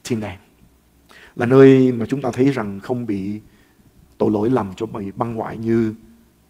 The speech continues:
thế giới của chúng ta. Thì chúng ta thấy có những điều làm cho hư hỏng đi những cái điều mà chúng ta có xem là quý đó. Nếu chúng ta đầu tư ở tại đất này, chúng ta dùng hết tất cả những nỗ lực của chúng ta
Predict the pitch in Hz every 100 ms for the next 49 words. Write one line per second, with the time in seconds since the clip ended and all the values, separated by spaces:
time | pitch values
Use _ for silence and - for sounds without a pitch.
0 | _ 143 123 135 - - 113 - - _
1 | _ _ _ _ _ _ _ _ _ _
2 | - 135 139 139 160 156 139 151 160 143
3 | 117 120 104 107 95 95 110 110 107 107
4 | _ _ _ _ - 135 113 135 131 117
5 | - - _ _ _ _ _ 113 135 123
6 | 104 - 107 98 98 - _ - 123 117
7 | 107 104 - 104 117 143 _ _ _ -
8 | 120 104 120 120 147 - _ _ _ _
9 | _ 147 185 175 127 110 135 143 117 110
10 | 196 120 98 82 _ _ _ _ _ -
11 | 131 123 120 104 202 214 - 110 123 120
12 | 117 123 - 113 127 117 117